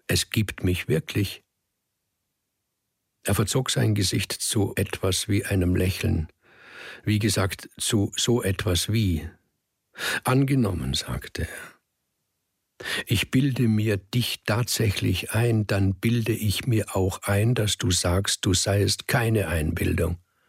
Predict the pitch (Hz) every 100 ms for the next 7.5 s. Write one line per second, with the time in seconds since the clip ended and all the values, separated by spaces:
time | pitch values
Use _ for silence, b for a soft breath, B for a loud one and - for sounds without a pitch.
0 | _ _ _ _ _ _ _ _ B B
1 | 120 123 113 110 107 101 110 113 120 101
2 | 110 101 98 87 73 139 156 90 - -
3 | - _ _ - 90 98 101 92 - 98
4 | 85 87 85 - 170 131 82 71 76 -
5 | _ _ _ _ _ _ _ 92 - 107
6 | 95 92 101 - 143 - 101 90 - -
7 | 78 - - -